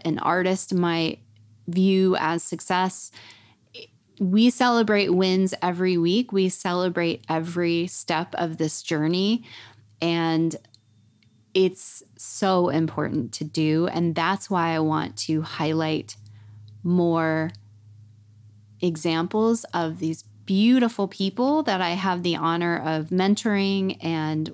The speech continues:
working with. They are all so inspiring and so unique in their offerings and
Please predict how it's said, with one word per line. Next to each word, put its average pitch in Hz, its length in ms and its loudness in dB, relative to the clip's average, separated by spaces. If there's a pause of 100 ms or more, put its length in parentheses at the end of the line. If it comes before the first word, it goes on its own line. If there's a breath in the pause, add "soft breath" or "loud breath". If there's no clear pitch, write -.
(100)
working 185 560 0
with. 220 360 0 (1120 loud breath)
They 190 160 2
are 180 160 0
all 180 260 2
so 196 440 0
inspiring 185 920 0
and 170 180 0
so 175 480 0
unique 170 680 -2
in 175 160 0
their 165 200 0
offerings 180 800 0
and 156 460 -4